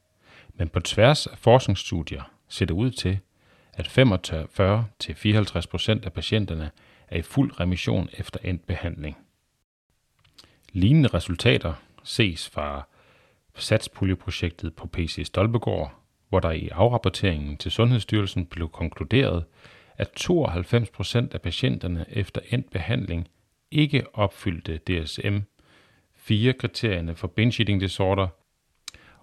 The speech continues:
og heraf fik seksoghalvtreds procent fuld remission, det vil sige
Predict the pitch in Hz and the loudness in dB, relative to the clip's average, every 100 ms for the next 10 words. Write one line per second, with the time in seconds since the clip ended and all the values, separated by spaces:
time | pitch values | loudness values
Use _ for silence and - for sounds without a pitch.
0 | _ _ 95 135 110 120 104 - 87 - | _ _ 6 6 6 0 -4 -6 -6 -6
1 | - _ _ _ - - 135 - 98 - | -18 _ _ _ -14 2 2 2 -2 0
2 | 107 - 104 104 98 - - - 156 - | -2 -2 -2 0 -2 -6 -6 0 0 -2
3 | 87 90 - 143 - 90 - _ _ _ | -4 -4 -2 -2 -2 -6 -14 _ _ _
4 | _ - 78 71 80 73 | _ -12 -10 -10 -10 -12